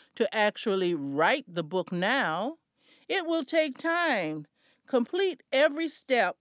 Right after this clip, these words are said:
to write the book and get it published. Start with page one. Meanwhile, what you need to accomplish now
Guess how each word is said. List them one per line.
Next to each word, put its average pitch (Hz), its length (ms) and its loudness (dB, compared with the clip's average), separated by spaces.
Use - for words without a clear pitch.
to 226 140 -2
write 180 400 2
the 220 60 -2
book 185 500 -4
and 185 300 -2
get 190 200 2
it 202 180 -6
published. - 680 -6
Start 330 480 2
with 208 240 -2
page 214 480 -2
one. 151 540 -4
Meanwhile, 196 1040 4
what 208 260 2
you 226 180 0
need 277 400 2
to 233 160 2
accomplish 190 720 -2
now 180 800 0